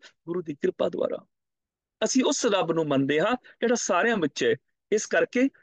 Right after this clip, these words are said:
ਸਾਰਿਆਂ ਵਿੱਚ ਉਸ ਪ੍ਰਭੂ ਨੂੰ ਦੇਖ। "ਨੈਣੋ ਪੇਖ ਠਾਕੁਰ ਕਾ ਰੰਗ, ਸਾਧ ਸੰਗ ਬਿਨ ਸੇ ਸਭ ਸੰਗ। ਚਰਨ ਚਲੋ ਮਾਰੋ ਗੋਬਿੰਦ,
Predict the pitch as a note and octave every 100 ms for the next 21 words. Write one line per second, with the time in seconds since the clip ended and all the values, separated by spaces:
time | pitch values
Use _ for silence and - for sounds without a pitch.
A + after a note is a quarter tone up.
0 | - - - A3+ C4 C4+ E3+ - - -
1 | - - A3 - B3 C#4 C4+ D3+ B2+ -
2 | - - E3 F#3 G#3+ A3+ - G#3 B3+ -
3 | C#4+ _ _ _ - G#3 A3 C#4+ C4+ A3+
4 | F3 F3 B2+ - - _ - - A#3 B3
5 | G3 F#3+ E3 E3 F#3 F3+ D#3+ D#3+ D3 -
6 | D3 B2+ _ _ _ - G3 G3+ F3 F3
7 | E3 E3+ B2+ - _ - D#3 D#3 F3 A#3
8 | G#3 G3+ E3 D#3 B2